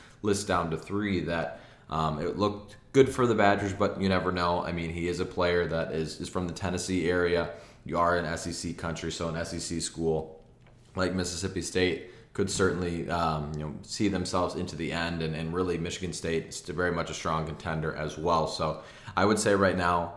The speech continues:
i-, in terms of someone who, who follows Wisconsin recruiting and, and kinda has some, um, intel into, you know, in, in connections with people who have opinions that are usually,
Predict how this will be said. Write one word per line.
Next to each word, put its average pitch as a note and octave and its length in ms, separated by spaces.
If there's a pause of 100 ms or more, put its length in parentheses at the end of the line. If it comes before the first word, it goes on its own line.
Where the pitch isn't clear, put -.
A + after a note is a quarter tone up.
i-, F2 60
in F2 420
terms F#2 360
of D#2+ 120
someone F2 320
who, D#2 240
who F#2 100
follows F2+ 560
Wisconsin F2+ 480
recruiting G#2+ 640 (400)
and, E2 240
and D#2+ 320
kinda F2 180
has F2 400
some, D#2+ 540
um, D2 440 (300)
intel G2+ 480
into, E2+ 400
you D#2+ 120
know, D#2 140
in, D#2 200
in E2 300
connections F#2 600
with F2 340 (340)
people G2 320
who F2+ 380
have F#2 180
opinions F#2 580
that F2 140
are E2+ 80
usually, F2+ 400